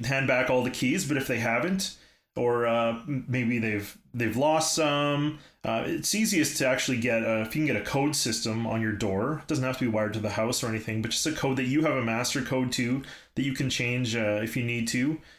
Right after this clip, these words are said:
And, uh, and then you can also change it for the new tenant when they move out, and then the old tenant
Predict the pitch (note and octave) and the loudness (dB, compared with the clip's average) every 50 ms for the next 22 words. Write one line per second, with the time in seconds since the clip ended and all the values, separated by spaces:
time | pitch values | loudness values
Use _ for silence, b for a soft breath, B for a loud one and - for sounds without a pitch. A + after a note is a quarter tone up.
0 | B B B B _ - B2 A#2+ A#2 A#2 A#2 A#2 A#2 A2+ A2+ - - C3 C#3 D#3 | B B B B _ -6 -4 -2 -2 -2 0 0 2 2 2 0 0 0 2 2
1 | D#3 D#3 D#3 D#3 - D3+ C3+ C#3 C#3 - C3 B2+ - C#3 C3 C3 C3 A#2+ B2+ B2 | 2 2 2 2 0 0 0 0 0 0 -2 -2 -2 -2 0 0 0 0 0 0
2 | A#2+ - C#3 C3 B2+ B2+ B2 B2 A#2 A#2 - B2 A#2 A#2 A2+ A2+ A2+ A#2 A#2 A#2 | 0 0 0 0 0 0 0 0 -2 -2 -2 -2 -2 -2 -2 -2 0 0 0 0
3 | A2 G#2+ A2 G#2+ G#2 A#2 A#2+ A#2 A2+ A2 G#2+ G#2+ C3 E3 F#3 - - - D#3+ D#3 | 2 2 0 0 0 -2 -2 -2 -2 -2 0 0 0 0 0 0 0 0 0 0
4 | D#3 D#3 - | 0 -2 -4